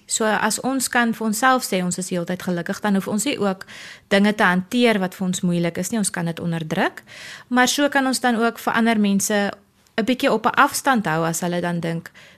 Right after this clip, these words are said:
dinge gaan wonderlik en fantasties met ons. En in privaatheid met dinge wat ons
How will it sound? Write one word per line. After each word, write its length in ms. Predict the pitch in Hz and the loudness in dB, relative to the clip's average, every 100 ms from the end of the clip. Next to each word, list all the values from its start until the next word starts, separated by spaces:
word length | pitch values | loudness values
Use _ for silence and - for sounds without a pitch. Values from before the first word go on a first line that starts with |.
| _ | _
dinge 220 | 180 180 | -2 -2
gaan 220 | 170 180 | 0 -2
wonderlik 420 | 165 165 170 175 | 0 -2 -2 -2
en 100 | 175 | -6
fantasties 600 | 170 175 196 214 - 208 | -4 -4 -2 -2 -2 -4
met 200 | 190 165 | -4 -6
ons. 340 | - 175 233 - - - - | -6 -4 -6 -8 -18 -20 -4
En 200 | - 233 | 2 4
in 180 | 220 214 | 4 2
privaatheid 760 | 233 202 - 302 285 247 180 | 2 0 4 6 6 2 0
met 140 | 190 180 | 0 0
dinge 220 | 180 185 | 2 2
wat 160 | 175 185 | 0 0
ons 500 | 202 208 - - | 2 4 2 -2